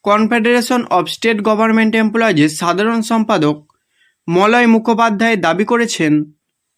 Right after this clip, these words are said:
"ডিএর বঞ্চনা ক্রমশ বেড়ে যাচ্ছে। মন ভোলানোর জন্য মমতা বন্দ্যোপাধ্যায় সরকার যদি ভোটের আগে এক কিস্তি ডিএ দেয়, তাতে লাভ হবে না" বলে দাবি করেছেন রাজ্য সরকারি কর্মচারীদের সংগঠন কনফেডারেশনের সাধারণ সম্পাদক।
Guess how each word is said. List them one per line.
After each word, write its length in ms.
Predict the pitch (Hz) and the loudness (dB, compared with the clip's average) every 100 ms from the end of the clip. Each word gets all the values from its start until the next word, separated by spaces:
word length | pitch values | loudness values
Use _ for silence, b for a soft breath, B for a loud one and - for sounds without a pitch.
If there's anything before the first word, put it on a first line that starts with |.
| _ _ - 156 | _ _ -6 2
"ডিএর 360 | 233 302 254 | 4 6 4
বঞ্চনা 520 | 190 202 214 247 208 | 2 2 2 2 0
ক্রমশ 480 | 208 220 208 220 226 | 0 0 2 0 0
বেড়ে 320 | 233 190 165 | 0 2 2
যাচ্ছে। 540 | 156 151 151 - 156 147 202 180 | 2 0 -4 -6 -4 -4 -6 0
মন 280 | 214 285 | 4 6
ভোলানোর 420 | 247 247 262 254 226 | 4 4 2 2 0
জন্য 260 | 226 247 | 0 2
মমতা 360 | 240 196 202 220 | 4 4 2 0
বন্দ্যোপাধ্যায় 680 | 220 226 233 220 226 208 226 | 0 0 0 0 -2 0 -2
সরকার 520 | 220 180 185 240 214 | -2 -4 -2 -2 -4
যদি 240 | 190 220 | -2 -2
ভোটের 460 | 185 135 156 180 233 | -2 -2 -2 0 0
আগে 180 | 226 220 | 0 -2
এক 300 | - 175 190 | -2 -4 -4
কিস্তি 320 | 226 220 233 | -6 -6 -4
ডিএ 320 | 190 170 202 | -4 -2 -2
দেয়, 300 | 190 190 170 127 _ _ _ _ _ | 0 0 0 -4 _ _ _ _ _
তাতে 280 | - 208 240 | -2 -2 0
লাভ 400 | 220 185 214 233 | 2 4 4 2
হবে 300 | 202 208 208 | 2 0 2
না" 120 | 226 | 0
বলে 420 | 220 233 156 156 160 _ - | 2 2 2 2 -2 _ -8
দাবি 320 | 160 185 208 | -2 0 0
করেছেন 460 | 226 226 226 240 208 | 0 -2 0 -2 0
রাজ্য 300 | 170 170 185 | 0 0 -2
সরকারি 420 | 190 180 214 220 | -2 -2 -2 -2
কর্মচারীদের 680 | 220 220 220 208 220 214 226 | 0 2 0 0 -2 0 -2
সংগঠন 680 | 220 180 180 185 208 202 202 _ _ _ _ _ - | -2 0 2 2 0 -4 -6 _ _ _ _ _ -4
কনফেডারেশনের 920 | 190 208 208 214 220 226 220 233 233 | 0 2 0 0 0 0 0 -2 -2
সাধারণ 540 | 226 165 160 190 226 | -4 -4 0 0 0
সম্পাদক। 720 | 220 170 147 151 147 147 - | -2 -2 -2 -2 -4 -6 -10